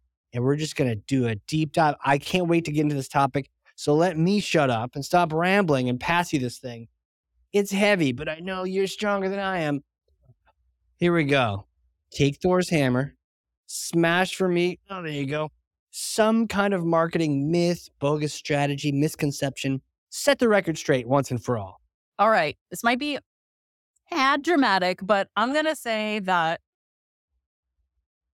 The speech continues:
Speaker 2: most of what you think about thought leadership is wrong. <laughs>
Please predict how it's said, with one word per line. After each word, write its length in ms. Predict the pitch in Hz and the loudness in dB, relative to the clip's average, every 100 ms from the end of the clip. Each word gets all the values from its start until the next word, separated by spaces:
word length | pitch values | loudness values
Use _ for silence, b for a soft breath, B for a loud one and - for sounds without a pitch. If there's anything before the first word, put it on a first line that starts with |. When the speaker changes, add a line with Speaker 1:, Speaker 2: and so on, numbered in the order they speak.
| _ _ _ - | _ _ _ -4
Speaker 2:
most 760 | 185 196 240 285 - - - _ _ _ _ _ _ _ | 2 4 2 -4 -14 -16 -20 _ _ _ _ _ _ _
of 160 | 208 190 | -2 2
what 160 | 196 - | 2 0
you 160 | 208 | -8
think 220 | 233 269 | -4 -2
about 220 | 240 240 220 | 2 0 2
thought 180 | 220 | 0
leadership 540 | 190 180 175 180 160 - _ _ _ _ _ - | 2 -2 -2 -2 -4 -6 _ _ _ _ _ -4
is 160 | 180 131 | -4 -4
wrong. 100 | 139 | -8
<laughs> 80 | - | -4